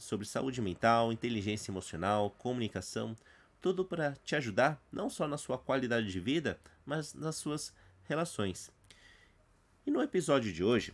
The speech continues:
eu quero falar sobre um tema que acaba sendo muito importante, que é falar sobre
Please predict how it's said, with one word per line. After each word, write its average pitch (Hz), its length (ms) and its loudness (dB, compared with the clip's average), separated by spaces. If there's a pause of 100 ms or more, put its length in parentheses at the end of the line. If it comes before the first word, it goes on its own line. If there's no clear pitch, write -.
(120)
eu 117 120 -8
quero 135 180 -4
falar 127 240 -2
sobre 123 240 -6
um 117 80 0
tema 127 240 2
que 131 140 -4
acaba 127 260 0
sendo 135 380 -2
muito 117 440 2
importante, 117 760 -2 (260)
que 127 120 -2
é 117 40 0
falar 113 380 0
sobre 123 420 -4